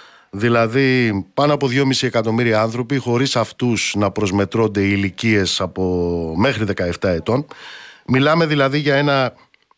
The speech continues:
ε, για μια κινητοποίηση στα μεγέθη των αρχών της, ε, δεκαετίας του δύο χιλιάδες δέκα. Θεωρείτε ότι αυτή η κινητοποίηση του κόσμου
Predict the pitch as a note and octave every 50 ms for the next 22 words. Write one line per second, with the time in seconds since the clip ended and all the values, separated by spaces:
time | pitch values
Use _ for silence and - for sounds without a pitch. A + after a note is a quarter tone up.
0 | _ _ - - G2+ A2+ A2 G#2+ G#2 G#2 G2+ G2 F#2+ F#2 F#2 F2+ F2 D#2 D#2 C#2
1 | C2+ D2+ G2 A#2+ B2 C#3+ D#3+ E3+ D#3+ D#3+ D#3 D3+ D3 C3+ - C3 A#2 G#2 - C3+
2 | C#3+ C#3+ C#3 B2+ - - - A#2+ G#2+ F#2+ E2 - - _ _ _ _ _ _ _
3 | - - - C#3+ B2+ B2 B2 A#2+ A#2 A2 B2+ D#3 D#3 C#3+ - - G2+ D#2+ C#2 -
4 | _ _ _ _ _ _ - - C3 B2+ B2 A#2 A#2 A#2 - - D3+ D#3 D3 B2
5 | - A#2+ G#2+ G2 - - - G#2 G2+ G2 F#2+ F#2 F#2 F2+ F2+ F2+ F2 E2+ E2+ E2
6 | D#2+ D#2 D2+ D2+ D#2 D2+ D#2+ G#2 A#2 - G#2+ G#2+ G#2 G2 - A#2 A2+ G#2 G2+ F#2+
7 | - - F#2 F2+ F2+ F2 F2 F2 A2 A2 G2 F#2 G2+ G2+ G2 F#2+ F2 F2+ E2 E2+
8 | G#2 G#2 - D3 C#3+ C#3+ - - - - - - - - - - - - - _
9 | _ _ _ _ _ _ _ _ _ _ _ _ _ - - D#3 D3+ C#3+ D3+ F3+
10 | G#3+ A3 A3 G#3+ G3 F3 D3 - C#3 A#2+ A#2 - _ - A#2 A2+ - - E3+ F#3
11 | D#3+ - E3 D#3+ C#3+ C#3 C3+ A#2 - D#3+ E3 D3 - C#3 A#2+ - - C3+ C#3 C#3
12 | B2 A#2+ A2+ G2+ F2+ D2 -